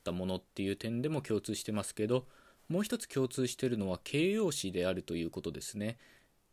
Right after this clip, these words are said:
いっていう音で終わる、エモい、ナウイってね。僕はね、この形容詞っていうのが一つキーになってるんじゃないかと思うんですよね。この形容詞っていうのは品詞の一つで、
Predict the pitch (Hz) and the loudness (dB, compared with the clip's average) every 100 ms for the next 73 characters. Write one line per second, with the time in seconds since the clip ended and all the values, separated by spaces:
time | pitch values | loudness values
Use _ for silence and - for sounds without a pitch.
0 | _ _ 143 175 165 - _ 101 92 92 | _ _ 0 2 0 -8 _ 2 4 2
1 | 90 82 82 85 80 80 - _ 110 113 | 0 0 0 -2 -2 -6 -10 _ 0 2
2 | 107 87 80 90 87 78 - _ _ _ | 2 0 -2 -2 -2 -4 -8 _ _ _
3 | _ - 85 123 - - - - - - | _ -8 -4 -4 -6 -20 -20 -20 -20 -20
4 | - 104 135 120 113 104 - 107 98 151 | -2 -2 0 0 4 2 2 0 0 2
5 | 226 277 - 123 - 120 104 101 - - | 2 2 0 -2 0 2 2 2 -2 -4
6 | 113 - - 147 117 101 101 - 104 101 | -8 -6 0 2 4 2 0 0 2 2
7 | 92 92 92 90 90 90 87 87 87 90 | 2 2 2 0 -2 -2 -2 -2 -4 -4
8 | 95 85 - 95 95 110 135 143 - - | -4 -6 -4 -4 0 0 -2 -4 -16 -20
9 | - - _ _ _ _ - - - - | -20 -20 _ _ _ _ -16 -16 -20 -20
10 | - _ - - 151 147 190 233 233 147 | -20 _ -12 -2 -2 2 2 4 2 2
11 | 123 _ - 123 123 117 101 98 98 - | 0 _ 0 4 4 4 2 2 0 -2
12 | 135 143 143 139 131 127 - - 131 123 | -2 0 0 0 0 0 -2 -4 -2 -2
13 | 101 90 80 110 104 98 | 0 0 0 2 4 2